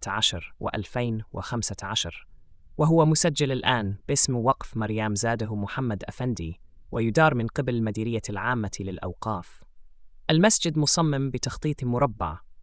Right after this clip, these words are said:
مصنوع من مواد خشبية، يتميز بمنارة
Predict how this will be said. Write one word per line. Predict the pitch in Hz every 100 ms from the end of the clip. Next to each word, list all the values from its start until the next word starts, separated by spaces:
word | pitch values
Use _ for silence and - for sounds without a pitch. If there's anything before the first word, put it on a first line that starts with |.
| -
مصنوع | - 143 - 160 156 -
من | 120 110
مواد | 101 117 117 104
خشبية، | - 101 95 110 98 80 - - - - - - -
يتميز | 143 180 180 208 170 -
بمنارة | 143 131 135 131